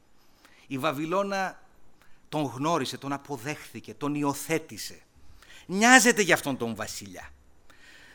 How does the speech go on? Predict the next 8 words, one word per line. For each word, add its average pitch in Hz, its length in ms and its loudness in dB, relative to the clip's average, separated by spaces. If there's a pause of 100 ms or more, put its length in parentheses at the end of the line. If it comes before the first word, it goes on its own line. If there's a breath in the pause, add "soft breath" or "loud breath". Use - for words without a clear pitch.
(140 loud breath)
Του 175 100 -4
λέει, 202 440 8
«Βασιλιά, 160 480 2
όσο 185 320 4
δυνατός 143 420 0
κι - 100 -2
αν 131 80 0
αισθάνεσαι, 127 760 0